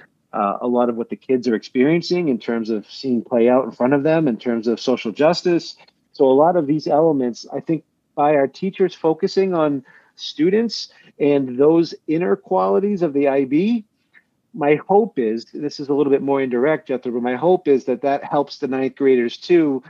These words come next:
by comparison with what it would feel like if they were just sort of having, you know, uh, algebra lesson one, algebra lesson two, algebra lesson three.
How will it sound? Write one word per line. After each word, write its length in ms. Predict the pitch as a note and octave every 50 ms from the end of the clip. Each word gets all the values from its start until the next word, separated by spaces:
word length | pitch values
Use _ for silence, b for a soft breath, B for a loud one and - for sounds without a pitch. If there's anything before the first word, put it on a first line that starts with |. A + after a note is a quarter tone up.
| b b b b b b _ -
by 140 | D3+ C#3+ C#3
comparison 600 | - C#3 - D#3 D#3 D#3 D#3+ D3+ - D3+ C#3+ C#3+
with 160 | C#3 B2+ A#2+
what 200 | B2 B2+ D#3+ -
it 100 | - -
would 140 | - A#2+ -
feel 260 | - D#3+ D#3 D#3 D3
like 240 | C#3 C3+ B2+ - C#3
if 120 | C3 -
they 120 | C3 C3+
were 140 | C#3 C#3 C3
just 240 | A#2 C3 C3+ C3 -
sort 140 | C#3+ C3 C3
of 80 | A#2+ G#2+
having, 420 | C3+ C#3 C3 A#2+ B2+ A#2+ A#2 G#2 b b b b b _ -
you 100 | B2 B2
know, 260 | B2 A2+ A2+ A2+ A#2
uh, 280 | A#2+ A#2+ A#2+ A2+ A#2 -
algebra 380 | D#3 D#3 E3+ D3+ C#3+ D3 D#3+
lesson 380 | C#3+ C#3+ D3 C#3 - - C3+ B2+
one, 340 | B2+ D3 D#3 D3+ D3 D3 C#3 b b b b b
algebra 300 | A#2+ C3+ C3 C3 C#3 C#3
lesson 320 | C3 C3 B2+ - - B2+
two, 360 | A2+ - C#3 C3 C3 C3 B2+ - b b b b b -
algebra 320 | A#2+ B2+ A#2 A#2+ B2 A#2+
lesson 340 | A#2+ A#2+ A2+ - - A2+ G#2 _
three. 360 | - A#2+ A#2+ A2 G2+ G2 _